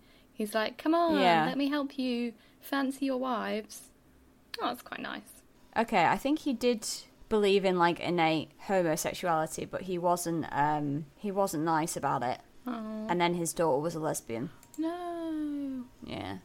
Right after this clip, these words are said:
Speaker 2: But I think he said something, like, about lesbians where he was like, "Oh, their fathers are X Y Z, and that's why they become lesbians." And then his daughter was a lesbian, which is quite
Speaker 1: That
Speaker 2: funny.
Speaker 1: is quite funny.
Speaker 2: Even though, obviously,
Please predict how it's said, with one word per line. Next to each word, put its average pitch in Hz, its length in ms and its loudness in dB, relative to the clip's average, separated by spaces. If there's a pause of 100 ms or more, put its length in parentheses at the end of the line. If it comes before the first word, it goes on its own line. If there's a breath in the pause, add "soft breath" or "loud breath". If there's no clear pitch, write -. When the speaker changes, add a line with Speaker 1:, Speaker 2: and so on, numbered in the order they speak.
Speaker 2:
But - 100 4
I 240 40 8
think 262 140 4
he 262 120 0
said 240 260 2
something, 214 340 -2
like, 180 300 4
about 175 480 4 (220)
lesbians 165 520 -2
where 156 160 -2
he 170 140 -6
was 160 180 -6
like, 147 220 -4
"Oh, 156 260 0
their 156 200 0
fathers 156 640 -2
are 160 300 -2 (520)
X - 240 -8
Y 151 200 2
Z, 165 100 -2 (800)
and 175 120 -4
that's - 200 -2
why 165 120 0
they 156 100 -4
become 165 260 -8
lesbians." 165 520 -6
And 160 100 -4
then 170 120 -2
his 175 160 -10
daughter 151 240 -4
was 139 120 -10
a 131 40 -8
lesbian, 139 440 -6
which - 160 -12
is - 100 -12
quite - 200 -8
Speaker 1:
That 240 140 6
Speaker 2:
funny. 226 100 2
Speaker 1:
is 220 80 -8
quite 214 460 2
funny. 220 180 0
Speaker 2:
Even 202 160 2
though, 160 240 6
obviously, 165 680 2